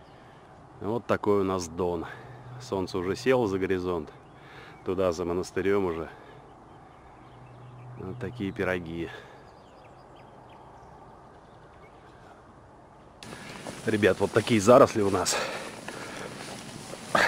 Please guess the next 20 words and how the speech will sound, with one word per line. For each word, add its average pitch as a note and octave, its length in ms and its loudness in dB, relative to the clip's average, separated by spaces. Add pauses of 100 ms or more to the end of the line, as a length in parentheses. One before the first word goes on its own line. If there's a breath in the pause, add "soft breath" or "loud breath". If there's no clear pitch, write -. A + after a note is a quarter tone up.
(260 loud breath)
Иду A2 220 8
по G#2 100 4
тропе. A2+ 420 10 (960 loud breath)
Хочу - 200 4
спиннинг C#3+ 380 6
покидать. G#2 500 2 (1080 loud breath)
Попробовать G#2+ 380 4
хищника A#2 440 -4
взять. G2+ 320 0 (1000 loud breath)
Здесь G#2 200 -2
Андрюха A2+ 300 0
поставил G#2 420 4
фидер B2+ 300 2
на G#2+ 100 4
сама. G2+ 380 -2 (1160 loud breath)
Тоже A2 180 4
на G2+ 140 6
выползка. - 480 4 (1700 loud breath)
Сейчас - 220 -2
попробуем. G2+ 560 2